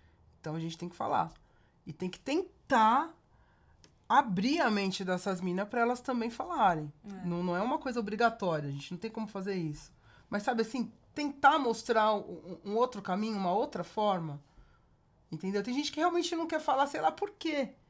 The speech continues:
Speaker 1: Não sei se é porque não quer se posicionar,
Speaker 2: A
Speaker 1: não
Speaker 2: imagem.
Speaker 1: quer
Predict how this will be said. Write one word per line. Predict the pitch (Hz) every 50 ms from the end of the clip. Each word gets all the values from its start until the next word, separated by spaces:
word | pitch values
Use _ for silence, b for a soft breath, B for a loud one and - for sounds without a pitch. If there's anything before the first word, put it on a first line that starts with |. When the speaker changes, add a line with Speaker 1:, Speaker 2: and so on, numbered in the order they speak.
| b b b b b b _ _
Speaker 1:
Não | -
sei | 190 - 233 220
se | 226 -
é | 208
porque | 196 - - 202 208 - 226 208
não | 196 190
quer | 190 214 196
se | 190 - 196
posicionar, | - - 185 185 175 175 165 - - 175 170 175 175 180 190 202 208 208 202 202 202 202 196 202 208 208 b b b b b b
Speaker 2:
A | 208
Speaker 1:
não | 196 190 185 185
Speaker 2:
imagem. | 185 180 190 196
Speaker 1:
quer | 175 202 196 190